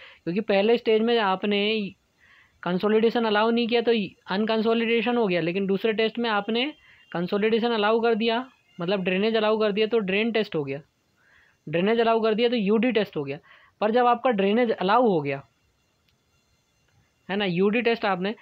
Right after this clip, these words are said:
जब आपका ड्रेनेज अलाउ हो गया तो यह अनकंसोलिडेटेड कैसे रहा? यहाँ पे भी तो कंसोलिडेशन हो ही जाएगा ना। तो ये अनकंसोलिडेटेड ड्रेन टेस्ट एक्चुअल में होता ही नहीं है, ठीक है।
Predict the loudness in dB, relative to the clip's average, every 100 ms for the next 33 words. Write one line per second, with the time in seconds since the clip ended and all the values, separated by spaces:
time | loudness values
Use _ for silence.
0 | -20 -14 -2 0 2 2 0 2 2 2
1 | 2 4 4 4 2 0 -2 -6 _ _
2 | _ -2 0 0 -2 0 0 0 0 0
3 | 0 0 0 0 -2 0 0 -2 -2 -2
4 | 0 0 0 -2 -2 0 0 0 -2 -2
5 | 2 2 2 0 0 -4 -6 -14 _ _
6 | _ _ _ _ _ _ -4 -2 -2 -4
7 | -2 -2 0 0 0 0 0 0 0 0
8 | 0 0 0 0 -2 -2 -4 -2 0 0
9 | -2 -2 -2 -2 -4 -8 -8 -8 -8